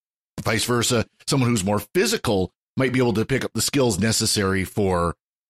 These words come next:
a sport or, you know, something like that, whereas someone who's not, you know, that, that isn't quite as physical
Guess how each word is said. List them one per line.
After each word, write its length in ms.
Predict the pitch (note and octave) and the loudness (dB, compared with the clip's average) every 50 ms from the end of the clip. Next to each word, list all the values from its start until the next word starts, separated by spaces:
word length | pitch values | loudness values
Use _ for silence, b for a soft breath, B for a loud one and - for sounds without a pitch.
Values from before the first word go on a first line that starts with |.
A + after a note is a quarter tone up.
| _ _ - | _ _ -6
a 160 | F#2 F#2 G2 | -4 -2 -2
sport 720 | - - - - - D3 D3+ B2+ G2 E2 - _ _ - - _ | 0 -2 -2 0 0 2 2 2 0 -2 -6 _ _ -16 -10 _
or, 600 | - G2 F#2 F#2 F2+ F2+ F2 E2 E2 D#2+ D#2+ - _ | -2 0 0 0 0 0 0 -2 -2 -4 -6 -8 _
you 80 | - F2 | -8 -6
know, 100 | E2 D#2 | -6 -4
something 260 | D#2+ - - C#3+ - A2+ | -4 -4 -4 -2 -2 -2
like 180 | A2 G2+ - | -4 -4 -2
that, 360 | - D#3+ F3+ D3+ A#2 G#2+ - - _ _ _ _ _ _ _ _ | 0 0 0 0 0 -2 -4 -8 _ _ _ _ _ _ _ _
whereas 300 | - G#2+ G2+ G2 G2+ - | -2 -2 0 0 0 -2
someone 220 | - B2+ A2 G2 F#2 | -2 0 0 0 0
who's 220 | F#2+ F#2 E2+ D#2 | -2 -2 -2 -2
not, 720 | F2+ A2 D3 F3+ F#3 C#3 A#2 A2+ - _ - - - - _ _ _ _ _ _ | -2 0 0 0 0 0 -2 -2 -4 _ -8 -8 -8 -10 _ _ _ _ _ _
you 100 | G2+ G2+ | -4 -2
know, 120 | F2+ F2+ | -2 -2
that, 200 | F2 G2 G2+ G2 - | -2 -2 -4 -2 -2
that 120 | A2+ A2 | 0 0
isn't 300 | D3+ F#3+ F#3 G3 C#3 - | 2 2 2 0 -2 -2
quite 180 | - B2 A2 G#2 | -2 -2 0 0
as 160 | G#2 G2 - - - | 0 -2 -4 -4 -2
physical 520 | A#2 G2+ E2+ G2 - - F#2+ E2+ E2 | -2 0 -2 -4 -4 -4 -4 -4 -4